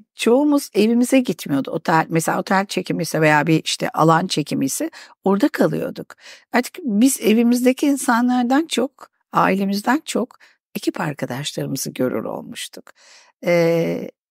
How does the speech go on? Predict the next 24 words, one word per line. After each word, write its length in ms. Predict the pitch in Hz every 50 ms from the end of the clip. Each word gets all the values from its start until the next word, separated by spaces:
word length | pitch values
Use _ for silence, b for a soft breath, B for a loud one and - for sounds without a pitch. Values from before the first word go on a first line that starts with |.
| _ _
ama 140 | 196 220 254
zaten 560 | - 240 269 311 - - - 359 311 202 190
böyle 300 | 202 226 254 285 294 339
olunca 380 | 359 330 269 226 202 170 165 147
keyifli 520 | - - - 143 143 127 - - - 160
bir 60 | -
şey 240 | - - - - -
çıkıyor 440 | - - - - - - 62 55 - - -
ortaya. 440 | - - - - - 50 - - - - _ _ _ _ _
Güzel 380 | - - - 147 139 127 - -
bir 60 | -
şey 220 | - - - -
çıkıyor 500 | - - - - - - - - 50 50
ortaya. 380 | - - - - - - - - b b b b b b b b b -
E, 40 | -
çok 260 | - 339 294 - -
keyifli 460 | - - - - 160 - 233 254 320 - _ _ _ _
bir 240 | 214 214 - 185 - - _ _
projeydi. 720 | - 190 151 139 - - - - - - - - 320 330 B B B B B B B B _ _
Neden 440 | 208 226 254 247 277 202 220 339 330
çıkmıyor 680 | - - - - 240 - - - 196 170 156 151 190
sorunuza 640 | - - - 160 156 143 143 143 143 147 139 135 139
bağlayacağım 760 | - 64 60 60 - - - - - - - - 50 - -
şimdi. 420 | - - - - - - - 311